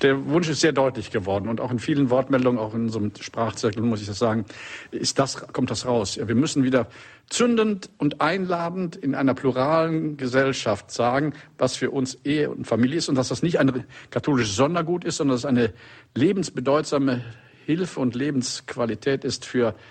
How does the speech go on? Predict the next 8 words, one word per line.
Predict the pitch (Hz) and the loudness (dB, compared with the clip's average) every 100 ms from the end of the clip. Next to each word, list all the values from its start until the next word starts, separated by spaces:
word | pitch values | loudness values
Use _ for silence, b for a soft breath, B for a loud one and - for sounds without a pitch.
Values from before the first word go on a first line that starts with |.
| B B - | B B -6
auch | 120 | 0
Menschen, | 131 131 135 | 0 0 0
die | 123 | -2
diesen | 117 117 | 0 -2
Glauben | 107 113 107 | 0 0 2
nicht | 107 - - | 0 -2 -8
teilen. | 90 85 - B B B - | -10 -10 -16 B B B -6
Äh, | 117 | -6